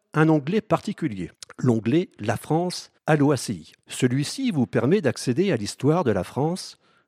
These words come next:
de mille neuf cent quarante-cinq à nos jours, dans cette importante organisation internationale qu'est l'O A C I. Dans les quelques lignes, une quinzaine, de cette histoire sont référencés uniquement six noms de Français, et parmi ceux-ci,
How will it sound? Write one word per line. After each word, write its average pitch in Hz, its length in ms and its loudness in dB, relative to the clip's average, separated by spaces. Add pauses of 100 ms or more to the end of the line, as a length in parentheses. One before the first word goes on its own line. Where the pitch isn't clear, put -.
(120)
de 98 140 -4
mille 104 180 -8
neuf 101 120 -6
cent 127 180 -4
quarante-cinq 107 680 -4 (120)
à - 100 -12
nos 104 140 -4
jours, 202 380 -2 (640)
dans 143 180 4
cette - 340 -4
importante 160 680 -2 (100)
organisation 127 840 2
internationale 135 960 0 (380)
qu'est 165 140 4
l'O 131 140 6
A 135 80 4
C - 180 -8
I. - 140 -18 (120)
Dans 123 120 4
les 117 120 2
quelques 139 360 0
lignes, 190 320 -2 (180)
une 104 140 -12
quinzaine, 143 640 -6
de 95 140 -4
cette - 200 -6
histoire 151 460 -2
sont 131 140 2
référencés 156 520 -2
uniquement 170 540 2
six - 320 -4
noms 127 160 2 (180)
de 110 140 0
Français, 175 580 -4
et 165 80 2
parmi 180 320 0
ceux-ci, 147 500 -4